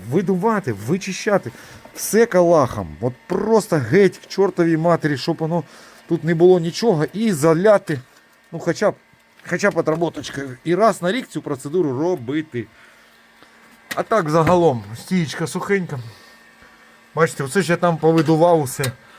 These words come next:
Оце у нас тут, а як його, скажіть, дренаж. Бачите, стакани, все ок. Нема ніде нічого. Тут у нас все ок. Захист оцей. Зараз буду знімати його. А, там з підкрилком треба його.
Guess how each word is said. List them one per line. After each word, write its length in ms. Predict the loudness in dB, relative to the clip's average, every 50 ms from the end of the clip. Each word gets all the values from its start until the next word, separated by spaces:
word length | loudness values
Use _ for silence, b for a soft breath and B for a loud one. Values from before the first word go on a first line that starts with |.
| B B B -14
Оце 220 | -12 -6 -4 -2
у 120 | -2 0 0
нас 260 | -2 -2 -4 -6 -10
тут, 220 | -10 -8 -4 -2
а 80 | -2 0
як 300 | 0 0 -2 -2 -4 -6
його, 100 | -8 -8
скажіть, 520 | -6 -6 -6 -4 -4 -6 -8 -8 -10 B B B B B -6
дренаж. 580 | 0 0 2 2 2 0 -2 -4 -6 -12 -18 -18 -20 -20 _ _ _ B B B B B B B B _ 0
Бачите, 360 | 2 2 2 0 -4 -10 -10
стакани, 560 | -4 -2 -2 0 0 0 0 2 2 0 0 -2 -6 -12
все 200 | -10 -6 -4 -4
ок. 440 | -4 -2 -2 -2 -2 -4 -8 -16 -18 -20 _ B B B B B B B B -8
Нема 240 | -4 0 0 2 2
ніде 220 | 0 0 -2 -2
нічого. 460 | -2 -4 -4 -4 -4 -4 -4 -4 -6 -8
Тут 200 | -10 -10 -6 -6
у 40 | -4
нас 180 | -4 -4 -4 -4
все 160 | -4 -4 -4
ок. 340 | -2 0 -2 -2 -2 -4 B B B B B B B B B -12
Захист 600 | -6 -2 0 2 2 2 0 -4 -6 -6 -6 -8
оцей. 380 | -8 -8 -2 2 2 2 2 0 -4 -10 -16 -18 -18 -18 -16 -16 -16 -16 -16 -16 -12 -10 -10 -10 -10 -12 -18 -20 -20 -20 -18 -14 -12 -12 -10 -8
Зараз 420 | -2 0 2 4 4 4 2 2
буду 280 | 2 0 2 2 2 2
знімати 520 | 2 0 -2 0 2 2 2 2 4 4
його. 200 | 4 4 4 2
А, 220 | 2 2 2 2 2
там 180 | 0 -2 -2
з 80 | -4 -4
підкрилком 580 | -6 -6 -4 -2 0 2 2 2 0 -2 -4
треба 260 | -2 -2 -2 0 0 0
його. 220 | 0 -2 -4